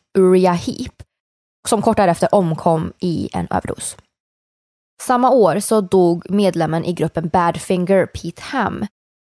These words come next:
och han hade då begått självmord. Det året så har vi ändå tre personer som dog, eh, alltså inom loppet av ett år. För vi har också Chris Bell.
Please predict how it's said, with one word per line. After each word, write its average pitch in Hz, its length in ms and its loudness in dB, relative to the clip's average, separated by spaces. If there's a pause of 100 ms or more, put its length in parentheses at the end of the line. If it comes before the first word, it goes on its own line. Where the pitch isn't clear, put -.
(160)
och 190 240 4
han 190 360 0
hade 175 240 -4
då - 120 -6
begått 185 380 -10
självmord. 240 760 -2 (720)
Det 214 100 6
året 220 160 4
så 202 80 -4
har 185 120 2
vi 180 80 2
ändå 180 120 -2
tre 202 260 -2
personer 175 300 -2
som 170 240 -2
dog, 170 380 -4
eh, 165 280 -4 (760)
alltså 190 140 -6
inom 190 160 0
loppet - 180 -4
av 165 60 -4
ett 175 100 -2
år. 190 160 2
För 180 120 -8
vi 196 80 2
har 202 180 4
också 196 220 -2 (100)
Chris - 300 -4
Bell. 190 500 0